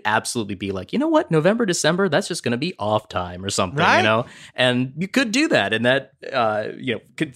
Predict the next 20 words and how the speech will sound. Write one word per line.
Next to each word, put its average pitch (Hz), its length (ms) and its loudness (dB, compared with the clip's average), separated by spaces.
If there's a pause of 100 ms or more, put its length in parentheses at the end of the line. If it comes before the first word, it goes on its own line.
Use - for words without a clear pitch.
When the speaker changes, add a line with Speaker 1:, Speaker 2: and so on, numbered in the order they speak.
(120)
Speaker 1:
conceivably. 127 720 -2 (260)
I 135 120 2
don't, 190 120 2
Speaker 2:
I, 208 260 4
Speaker 1:
I - 80 2
don't 277 100 4
know 196 60 6
Speaker 2:
I 220 40 4
Speaker 1:
if 226 40 2
I - 40 2
Speaker 2:
went 220 60 4
Speaker 1:
have - 80 0
the 156 80 2
willpower 120 600 -2
to 98 100 -10 (160)
force 156 320 2
myself 101 460 -4
to 117 80 -8
be 110 140 -6
like, 110 180 0